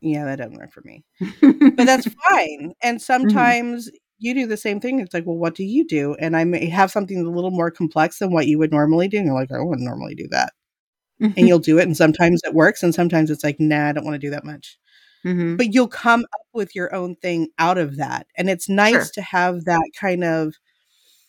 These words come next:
Speaker 1: back and forth where you're like, you know, "Well, this is what I do, but I don't know if it's gonna work for you, and it's gonna be really different, but maybe you need something different today." You never know.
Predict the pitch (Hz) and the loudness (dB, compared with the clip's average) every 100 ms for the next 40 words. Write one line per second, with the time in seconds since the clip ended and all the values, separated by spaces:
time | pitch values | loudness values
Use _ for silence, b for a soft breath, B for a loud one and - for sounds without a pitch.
0 | _ _ 147 170 156 165 165 156 - 165 | _ _ -2 4 4 4 2 0 0 2
1 | 160 160 175 160 156 151 151 151 147 147 | 2 0 -2 0 2 2 2 2 0 -4
2 | - _ _ _ _ _ _ _ _ _ | -14 _ _ _ _ _ _ _ _ _
3 | - - 262 220 214 208 208 202 190 180 | -6 2 4 4 2 0 -2 -2 2 2
4 | 175 175 170 170 165 151 160 165 165 156 | 2 0 0 2 2 2 2 2 0 0
5 | 147 160 151 147 156 - 147 151 151 151 | -2 0 0 2 -2 -2 -2 2 2 2
6 | 147 151 - 156 151 143 147 147 160 269 | 0 -2 -2 -6 -4 -6 -4 -2 0 0
7 | 240 214 185 - - 220 156 151 147 220 | 2 2 0 -4 -8 -4 -2 -2 -2 6
8 | 294 311 - 247 247 240 226 220 220 202 | 8 8 6 2 2 0 0 0 0 -4
9 | - 202 190 190 196 - 302 311 294 240 | -4 0 0 0 -2 0 4 6 4 4
10 | 262 190 - | 4 4 0